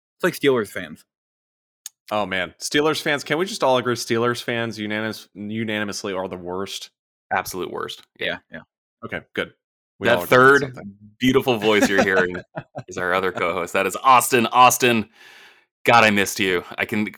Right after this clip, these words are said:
Speaker 3: almost see my reflection in your glasses through this camera,
Speaker 2: <laughs>
Speaker 3: on camera, in screen setup. And God, I look so beautiful in your eyes, and I know it's all your fault.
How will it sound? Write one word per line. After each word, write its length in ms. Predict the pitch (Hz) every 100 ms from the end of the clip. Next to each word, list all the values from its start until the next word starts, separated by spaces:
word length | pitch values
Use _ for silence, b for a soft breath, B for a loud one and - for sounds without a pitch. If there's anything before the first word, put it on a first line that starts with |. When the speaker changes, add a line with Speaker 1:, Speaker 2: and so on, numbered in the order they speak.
| -
Speaker 3:
almost 340 | 120 120 117
see 180 | - 117
my 180 | 110 107
reflection 760 | 101 98 - 117 107 - 107 101
in 240 | 98 98
your 140 | 90 87
glasses 600 | 95 92 95 104 95 -
through 180 | 104 95
this 160 | 90
camera, 480 | - 98 95 92 92 185
Speaker 2:
<laughs> 40 | -
Speaker 3:
on 240 | 65 95
camera, 380 | - 92 95 92
in 120 | 87
screen 320 | - 104 92
setup. 460 | 90 95 92 92 - _ _ _ _ _ -
And 320 | 101 90 -
God, 280 | 101 92 85
I 120 | 92
look 240 | 95 95
so 160 | - 92
beautiful 340 | 95 92 90
in 80 | 90
your 160 | 87 90
eyes, 280 | 87 85 87
and 80 |
I 40 | 90
know 160 | 90
it's 140 | 87 90
all 100 | 87
your 160 | 87
fault. 340 | - 101 95